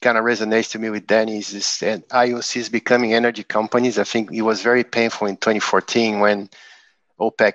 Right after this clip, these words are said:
opened the taps. And I think all the I O Cs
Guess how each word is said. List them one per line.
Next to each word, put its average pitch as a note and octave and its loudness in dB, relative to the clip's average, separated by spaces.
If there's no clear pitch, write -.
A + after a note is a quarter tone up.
opened A2 -2
the - -6
taps. - 0
And G2 -2
I G2+ -6
think G2+ -8
all G#2 0
the G#2 0
I G#2 4
O G2 -4
Cs G2 -8